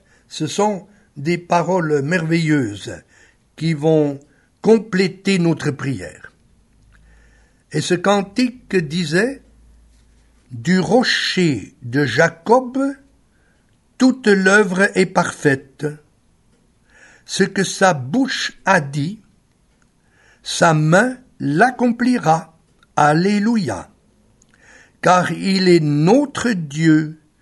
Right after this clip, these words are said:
notre haute retraite. » Louons donc l'Éternel, notre Dieu, notre Père, le Seigneur, est pour nous, contre nous,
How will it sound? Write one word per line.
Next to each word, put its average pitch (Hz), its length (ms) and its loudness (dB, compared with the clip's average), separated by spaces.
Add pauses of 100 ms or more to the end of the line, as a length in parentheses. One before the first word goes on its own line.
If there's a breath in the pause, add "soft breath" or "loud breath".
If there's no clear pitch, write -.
(380)
notre 190 800 2
haute 185 580 -2 (280)
retraite. » - 960 -4 (1300 soft breath)
Louons 262 440 6
donc 156 360 2
l'Éternel, 139 800 0
notre 139 440 0
Dieu, 156 600 -6 (240 soft breath)
notre 156 360 0
Père, - 680 -4 (240 soft breath)
le 160 160 2
Seigneur, 170 760 0 (480 soft breath)
est 175 100 6
pour 139 340 -4
nous, 202 400 0 (640 soft breath)
contre 220 460 4
nous, 160 420 4